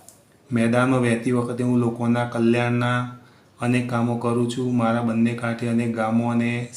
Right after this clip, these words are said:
શહેરો વસે છે. પ્રાચીન સંસ્કૃતિનો પ્રારંભ મારે કાંઠે જ થયો હતો. હું લોકોને ઘણી જરૂરિયાતો પૂરી પાડું છું. લોકો મારા પાણીનો ઉપયોગ કપડાં અને વાસણ ધોવામાં,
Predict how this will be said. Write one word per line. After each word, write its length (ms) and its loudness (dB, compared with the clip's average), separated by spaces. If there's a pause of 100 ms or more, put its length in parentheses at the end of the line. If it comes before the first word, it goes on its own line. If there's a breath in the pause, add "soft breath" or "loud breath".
શહેરો 300 -2
વસે 320 -4
છે. 300 -2 (460 loud breath)
પ્રાચીન 380 0
સંસ્કૃતિનો 680 -4
પ્રારંભ 380 0
મારે 260 0
કાંઠે 580 -4
જ 40 -8 (420)
થયો 240 -2
હતો. 260 -4 (600 loud breath)
હું 120 2
લોકોને 380 0
ઘણી 320 0
જરૂરિયાતો 440 0
પૂરી 240 0
પાડું 360 0
છું. 400 -2
લોકો 300 -2
મારા 240 2
પાણીનો 380 -2
ઉપયોગ 280 -4
કપડાં 640 -4
અને 160 0
વાસણ 400 -2
ધોવામાં, 600 -2